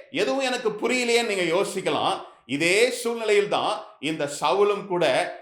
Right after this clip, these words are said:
அவனுடைய வாழ்க்கையில் சந்தித்த சூ-, சூழ்நிலையை நாம் பார்க்கிறோம். ஆனால் கர்த்தர் சவுலுக்கென்று ஒரு திட்டத்தை வைத்திருக்கிறார். இந்த காலை வேளையில உங்களை பார்த்து சொல்றேன், சவுலுக்கு ஒரு திட்டத்தை வைத்த தேவன் உங்களுடைய, என்னுடைய வாழ்க்கையிலும்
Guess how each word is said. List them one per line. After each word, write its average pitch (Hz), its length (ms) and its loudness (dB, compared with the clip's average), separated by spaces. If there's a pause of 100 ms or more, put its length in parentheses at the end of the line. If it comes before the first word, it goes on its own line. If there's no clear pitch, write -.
(500)
அவனுடைய 170 400 2
வாழ்க்கையில் 180 680 0
சந்தித்த 190 580 -2 (360)
சூ-, - 240 -16
சூழ்நிலையை 196 520 0
நாம் 156 220 0
பார்க்கிறோம். 156 540 0
ஆனால் 220 500 0 (160)
கர்த்தர் - 720 0 (160)
சவுலுக்கென்று 233 720 -2
ஒரு 208 180 2
திட்டத்தை 196 480 0
வைத்திருக்கிறார். 151 520 0
இந்த 131 140 -4
காலை 165 300 0
வேளையில 170 280 2
உங்களை 156 260 0
பார்த்து 170 360 -2
சொல்றேன், 151 420 -2 (320)
சவுலுக்கு 202 400 2
ஒரு 196 180 0
திட்டத்தை 190 480 -2
வைத்த 175 300 0
தேவன் 156 540 0
உங்களுடைய, 202 640 0
என்னுடைய 180 480 2
வாழ்க்கையிலும் 180 600 0